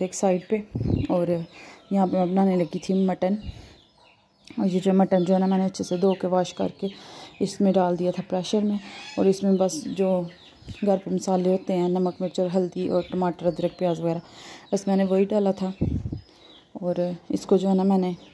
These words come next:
दस से पन्द्रह मिनट के लिए जो है ना प्रेशर के लिए रख दिया था, वेट के लिए। तो बस ये अच्छा से, अच्छे से कुक हो गया था। फिर ये साथ साथ भुन रहा था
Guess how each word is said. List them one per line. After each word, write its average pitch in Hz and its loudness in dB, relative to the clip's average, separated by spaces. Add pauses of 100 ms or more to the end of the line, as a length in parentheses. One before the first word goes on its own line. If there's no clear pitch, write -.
(360)
दस 190 2
से 202 0
पन्द्रह 185 -2
मिनट 185 0
के - -6
लिए 185 0
जो 180 -2
है 175 2
ना 175 -4
प्रेशर 180 -2 (440)
के 185 -4
लिए 180 2
रख 175 0
दिया 170 -4
था, 165 -4
वेट 175 0
के 175 -6
लिए। 165 -6 (760)
तो 165 0 (280)
बस 190 2
ये 208 6
अच्छा 202 0
से, 190 -6
अच्छे 185 -4
से 170 -6
कुक 180 -10 (100)
हो 208 4
गया 196 2
था। 180 -2 (480)
फिर 190 0
ये 196 4
साथ 190 2
साथ 185 -4
भुन 185 0
रहा 175 2
था 196 -4